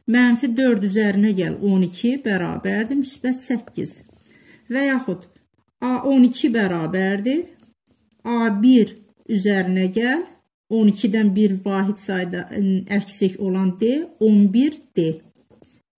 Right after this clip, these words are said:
Bərabərdir, qiymətini yerinə qoysaq, mənfi dörd üzərinə gəl, on bir vurulsun üç, mənfi dörd üzərinə gəl, otuz üç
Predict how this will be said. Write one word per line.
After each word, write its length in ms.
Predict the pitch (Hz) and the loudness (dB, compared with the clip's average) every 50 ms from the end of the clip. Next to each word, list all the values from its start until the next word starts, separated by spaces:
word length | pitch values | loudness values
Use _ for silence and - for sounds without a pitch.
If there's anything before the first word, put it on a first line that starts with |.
| _ _ _ _ _ - | _ _ _ _ _ -2
Bərabərdir, 840 | 240 247 254 240 196 175 160 160 175 170 170 175 185 196 277 302 - | 0 2 2 2 2 0 -2 -2 -4 -4 -4 -4 -4 -4 -6 -4 0
qiymətini 540 | 247 220 196 190 190 185 - 196 196 190 190 | 0 2 2 2 0 -2 -2 0 0 2 2
yerinə 240 | 190 185 185 190 185 | 2 2 0 0 0
qoysaq, 520 | 190 220 220 226 226 - 294 330 339 - | 0 0 0 0 -2 -4 -6 -6 -4 0
mənfi 580 | 262 233 233 233 226 226 214 214 - 269 247 190 170 - | 2 4 4 6 4 2 2 0 0 0 0 0 0 0
dörd 380 | - 220 233 254 302 330 - - | 0 2 2 2 2 0 -4 -4
üzərinə 560 | - 214 190 202 202 190 185 180 185 185 190 | -2 -2 0 0 0 0 0 0 -2 -2 -2
gəl, 300 | 190 190 254 294 302 302 - | -2 -2 -2 -2 -4 -4 -2
on 300 | 226 226 220 202 202 202 | 0 2 2 4 4 4
bir 240 | 190 226 220 185 170 | 4 4 2 2 0
vurulsun 680 | 170 196 202 196 196 196 - - - 214 196 180 185 214 | 0 -2 -2 -2 -2 -4 -6 -6 -6 -4 -4 -4 -4 -6
üç, 500 | - - 202 208 226 269 302 - - - - _ _ _ _ _ _ _ _ _ _ | -6 -2 -2 0 0 0 -2 -4 -10 -20 -20 _ _ _ _ _ _ _ _ _ _
mənfi 440 | - 202 202 196 196 202 - 220 196 190 | -2 -2 0 0 0 -2 -2 -2 -2 0
dörd 320 | 196 220 214 208 208 - | 2 2 2 2 0 -2
üzərinə 540 | 214 190 180 202 190 190 185 185 202 202 185 | -4 -2 0 0 0 0 0 0 0 0 0
gəl, 220 | 185 165 165 - - | 0 -2 -4 -6 -6
otuz 600 | - 202 202 190 196 - 220 202 180 165 - - - _ _ _ _ _ _ _ _ _ _ - | -4 -2 -2 -2 -2 -2 0 0 0 -2 -4 -10 -18 _ _ _ _ _ _ _ _ _ _ -6
üç 440 | - 214 220 240 285 302 - - - | -2 0 2 2 0 -2 -4 -8 -18